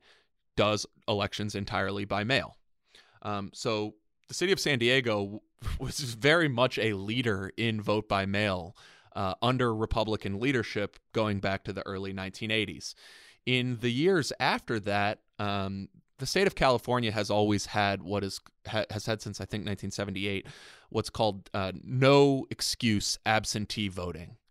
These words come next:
um, which sort of renders the term absentee voting obsolete, um, because abs-, absentee voting is supposed to refer to when you can vote by mail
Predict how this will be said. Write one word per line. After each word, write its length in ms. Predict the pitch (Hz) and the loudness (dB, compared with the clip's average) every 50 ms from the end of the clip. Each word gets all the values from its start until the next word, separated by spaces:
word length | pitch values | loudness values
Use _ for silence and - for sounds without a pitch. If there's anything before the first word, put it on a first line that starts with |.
| _ _ - | _ _ -8
um, 420 | 101 98 98 98 95 95 90 - - - | -6 -6 -4 -4 -6 -6 -8 -10 -12 -4
which 360 | 107 110 107 - - - - _ _ _ _ _ _ _ _ | -2 -2 -2 -2 -4 -8 -10 _ _ _ _ _ _ _ _
sort 320 | - - - 151 143 135 135 | -10 -4 0 2 4 4 4
of 160 | 123 104 104 | 2 2 2
renders 480 | 107 110 110 110 107 107 104 101 - - | 2 2 2 2 2 2 2 2 0 -4
the 100 | 104 - | -6 -6
term 300 | - - 107 101 95 - | -4 -2 -2 -2 -2 -2
absentee 520 | - 107 104 - - 107 101 101 - - 107 | -2 -2 -2 -2 -4 -6 -6 -6 -6 -6 -4
voting 340 | 98 101 101 98 95 95 95 - | 0 0 0 0 -2 -4 -4 -2
obsolete, 640 | - 107 101 - - 98 95 104 104 101 - - _ _ _ _ - - - - - - - _ _ - - | -2 -2 0 -2 -4 -6 -6 -6 -6 -6 -8 -10 _ _ _ _ -20 -20 -20 -20 -20 -20 -20 _ _ -10 -6
um, 340 | 101 98 98 95 95 - - _ _ | -4 -4 -4 -4 -6 -8 -10 _ _
because 240 | - 107 - 127 160 | -8 -6 0 6 6
abs-, 220 | 165 160 - - - | 6 6 6 4 4
absentee 400 | 147 151 - - 127 - 147 127 | 4 6 4 2 -2 -4 -4 -2
voting 280 | 110 117 110 110 104 | 0 0 0 0 0
is 120 | 104 101 - | -2 -4 -6
supposed 520 | - 123 - - - 196 208 190 - - | -6 -8 -6 0 2 4 4 4 2 0
to 60 | - 143 | -2 -2
refer 400 | 131 117 - - 110 107 104 104 | -2 -2 -2 -2 0 0 0 -2
to 260 | - - - 107 104 | -4 -4 -2 -2 -2
when 200 | 101 107 107 110 | 0 0 0 0
you 100 | 110 107 | -2 -2
can 200 | - - 107 101 | -4 -6 -8 -4
vote 280 | 98 117 123 127 - - | 0 0 0 0 2 0
by 180 | 113 107 104 | 0 0 0
mail 400 | 101 104 104 104 101 101 101 95 | 0 -2 -2 -2 -2 -2 -4 -6